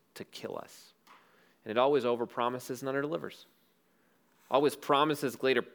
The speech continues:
greater pleasure than we'll receive, and it promises less consequences than we receive. The reality is, Isaiah's sermon is not just a picture of Israel's heart. It's a picture of mine.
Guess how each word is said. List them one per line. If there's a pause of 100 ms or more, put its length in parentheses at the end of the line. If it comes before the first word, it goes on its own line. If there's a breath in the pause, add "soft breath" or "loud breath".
greater
pleasure
than
we'll
receive,
and
it
promises
less
consequences
than
we
receive. (3750 soft breath)
The
reality
is, (480)
Isaiah's
sermon
is
not
just
a
picture
of
Israel's
heart. (1000)
It's
a
picture
of
mine.